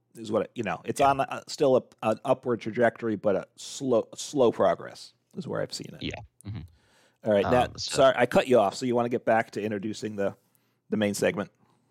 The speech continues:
Speaker 2: Yeah, we're just gonna be talking <laughs> about some fun decks. Um, actually, I think you should introduce this. This is your idea, um, and based on a video you saw, right?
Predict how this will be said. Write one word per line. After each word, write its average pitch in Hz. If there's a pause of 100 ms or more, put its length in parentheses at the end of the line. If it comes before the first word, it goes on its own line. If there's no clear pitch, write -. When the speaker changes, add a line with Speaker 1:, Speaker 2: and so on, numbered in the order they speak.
(320)
Speaker 2:
Yeah, 87
we're 95
just -
gonna 139
be 98
talking 107
<laughs> 147
about 90
some 85
fun 92
decks. 90
Um, 92
actually, 131
I 117
think 135
you 107
should 98
introduce 95
this. -
This 104
is 104
your 95
idea, 87 (500)
um, 85
and 95
based 95
on 92
a 87
video 85
you 80
saw, -
right? -